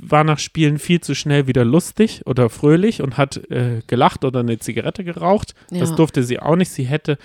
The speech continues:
Speaker 2: Ja.
Speaker 1: noch mal zwei Jahre lang darüber sich, äh, gratteln müssen.
Speaker 2: Ja.
Speaker 1: Und <clears throat> dann sind die beiden also ausgeschieden.
Speaker 2: Ja.
Speaker 1: Dann hieß es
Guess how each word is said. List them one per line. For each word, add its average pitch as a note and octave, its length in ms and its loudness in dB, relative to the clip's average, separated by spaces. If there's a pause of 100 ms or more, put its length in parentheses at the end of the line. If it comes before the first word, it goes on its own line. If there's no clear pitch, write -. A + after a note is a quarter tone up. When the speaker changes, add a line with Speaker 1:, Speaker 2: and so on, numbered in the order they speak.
(180)
Speaker 2:
Ja. F3 140 -8
Speaker 1:
noch C3 140 -2
mal C#3 200 2
zwei C3 300 0
Jahre C3+ 420 2
lang C3 380 -2
darüber B2+ 480 0
sich, - 340 -10
äh, A2+ 280 -2
gratteln E2 460 -12
müssen. - 240 -20 (480)
Speaker 2:
Ja. F#3+ 200 -6 (1000)
Speaker 1:
Und D#3 800 -2 (200)
<clears throat> C#3+ 520 0
dann A#2 320 -2
sind A2+ 200 -2
die A2+ 60 -6
beiden G#2+ 300 -2
also G#2+ 240 -4 (220)
ausgeschieden. E3+ 840 -2 (560)
Speaker 2:
Ja. D3+ 320 -12 (540)
Speaker 1:
Dann A#2+ 300 0 (380)
hieß A#2+ 260 -4
es - 180 -4